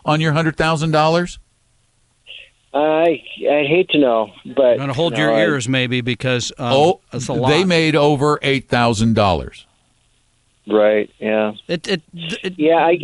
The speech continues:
Speaker 2: I
Speaker 3: that's
Speaker 2: guess my question
Speaker 3: yeah.
Speaker 2: is,
Speaker 3: What
Speaker 2: if
Speaker 3: do you
Speaker 2: I
Speaker 3: do?
Speaker 2: wanna, if I wanna, if I wanna transfer my money to somebody else,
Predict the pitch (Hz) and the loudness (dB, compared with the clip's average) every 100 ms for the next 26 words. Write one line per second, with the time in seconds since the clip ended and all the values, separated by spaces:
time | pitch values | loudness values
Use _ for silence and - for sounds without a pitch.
0 | - 175 185 254 247 190 - 190 190 - | -2 -2 2 0 2 0 0 0 2 2
1 | 170 139 135 131 - - 139 165 180 214 | 2 2 2 0 -8 -4 -2 0 2 2
2 | 226 196 156 151 175 180 208 170 - - | 2 0 0 -2 0 2 2 0 -4 -20
3 | _ - - 226 233 180 190 190 - 180 | _ -2 2 4 2 0 0 0 0 2
4 | 156 151 160 160 127 131 156 147 135 127 | 2 2 2 0 -2 0 0 2 4 4
5 | 131 139 110 | 4 4 2